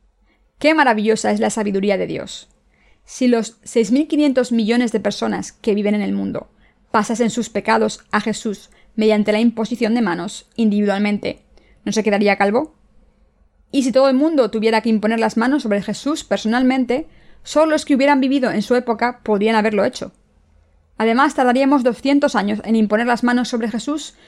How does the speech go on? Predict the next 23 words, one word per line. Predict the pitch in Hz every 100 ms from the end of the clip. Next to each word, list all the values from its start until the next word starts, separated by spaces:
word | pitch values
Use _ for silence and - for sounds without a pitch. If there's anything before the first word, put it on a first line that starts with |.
| - _
si | -
nos | 247 -
pusiésemos | 226 233 233 220
en | 220 202
fila, | 180 143 - - _ _ _
aunque | - 233 214
a |
cada | 240 262
persona | 254 254 277
le | 254
costase | - 226 208
un | 226
segundo. | 220 196 85 - - - - - _ _ _ _
Sin | -
embargo, | 226 233 262 220 226 _
en | 233 220
su |
sabiduría, | 233 254 254 240 202 208 -
Dios | 196 233 233 247 - -
cumplió | - 277 220 240
nuestra | 233 226 233 -
perfecta | 208 - 214 208
salvación | 214 214 233 208 202